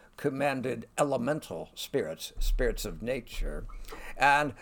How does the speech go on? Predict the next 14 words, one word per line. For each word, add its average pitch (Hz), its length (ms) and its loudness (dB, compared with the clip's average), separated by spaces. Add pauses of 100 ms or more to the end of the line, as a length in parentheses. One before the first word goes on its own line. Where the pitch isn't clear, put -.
that's 151 240 6
what 123 140 -2
the 101 80 -6
fairies 92 640 0
are. 78 320 -4 (260)
So 147 180 -2
the 135 120 -2
fairies 135 640 2
are 107 540 2
deputy 110 480 -2
dramatists, 92 1160 -8 (520)
even 123 380 -2
if 123 240 -2 (400)
somewhat 117 640 0